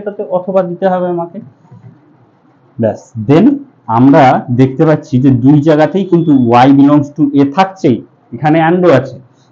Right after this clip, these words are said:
তাহলে আমরা কি করব? না তো Y belongs to A, এটা তো common থেকেই যাচ্ছে, এটা তো common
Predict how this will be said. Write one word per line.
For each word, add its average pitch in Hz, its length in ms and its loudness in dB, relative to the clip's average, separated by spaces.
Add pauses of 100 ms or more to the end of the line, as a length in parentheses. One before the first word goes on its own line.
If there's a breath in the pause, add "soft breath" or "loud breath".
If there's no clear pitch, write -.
তাহলে 147 280 2
আমরা 160 220 2
কি 165 80 0 (100)
করব? 170 160 0 (120)
না 143 140 0
তো 139 40 0 (360)
Y - 20 0 (540)
belongs 151 400 4 (120)
to 196 80 -6 (440)
A, 139 40 4 (1000)
এটা 147 200 0
তো 165 140 -2
common 170 220 2 (100)
থেকেই 214 280 2
যাচ্ছে, 190 280 0 (680)
এটা 135 220 0
তো 175 140 -2
common 185 220 2